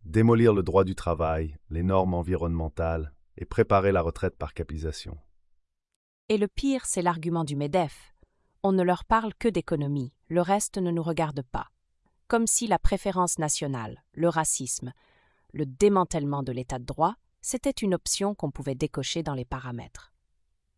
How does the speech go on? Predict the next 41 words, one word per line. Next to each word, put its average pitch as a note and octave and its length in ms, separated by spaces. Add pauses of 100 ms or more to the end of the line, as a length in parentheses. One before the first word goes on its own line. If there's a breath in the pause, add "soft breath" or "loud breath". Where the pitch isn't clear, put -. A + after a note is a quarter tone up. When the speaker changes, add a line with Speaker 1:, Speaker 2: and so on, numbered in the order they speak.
(1160)
Speaker 1:
C'est - 240
exactement G#2+ 640
la G2 80
mécanique F#2+ 440
des E2 200
années E2 180
trente, - 500 (160)
et E2 80
l'Humanité G2 540
le F#2+ 120
dit F#2+ 140
sans F#2+ 240
détour. D#2 540 (720)
Le F2+ 100
grand F#2 200
capital G#2+ 520
considère F#2 480
désormais G2 420
l'extrême F#2+ 440
droite F2+ 320
comme E2+ 160
la E2 80
force - 280
la E2 80
plus - 160
sûre, G2 360
la E2 100
plus - 160
déterminée F2+ 880
pour D#2 140
défendre E2+ 420
ses D#2+ 220
intérêts. D2+ 460 (960)
Et F2 80
l'autre G#2 240
article F#2+ 380
du E2 100
même F2+ 180
journal F2+ 360
montre F2 320
l'envers. D2 560